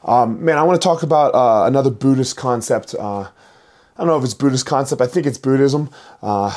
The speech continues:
but it's this idea of the rider and the elephant, okay? Uh, the two people that we are, <laughs> kind of the, uh, what am I saying here? Let's get into it. So,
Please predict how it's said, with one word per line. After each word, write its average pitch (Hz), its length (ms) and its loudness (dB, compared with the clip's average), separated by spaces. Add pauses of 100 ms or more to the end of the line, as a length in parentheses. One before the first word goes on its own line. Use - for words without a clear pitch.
(420)
but 139 240 2
it's 131 160 -8
this 170 240 0
idea 165 680 0 (120)
of 143 400 2
the 131 80 0
rider 151 460 4
and 156 100 2
the 135 80 2
elephant, 117 500 0 (680)
okay? 107 360 0
Uh, 92 380 -6 (260)
the 123 120 -2
two 185 280 0
people 143 440 0
that 127 140 4
we 127 140 4
are, 104 280 2
<laughs> - 500 -4
kind 113 200 2
of 101 100 0
the, 104 200 4 (400)
uh, 107 420 2 (360)
what 147 180 2
am 147 100 0
I 123 100 2
saying 120 360 2
here? 107 220 2
Let's 113 280 0
get 107 160 -2
into 107 300 -4
it. 85 140 -10 (340)
So, 143 500 0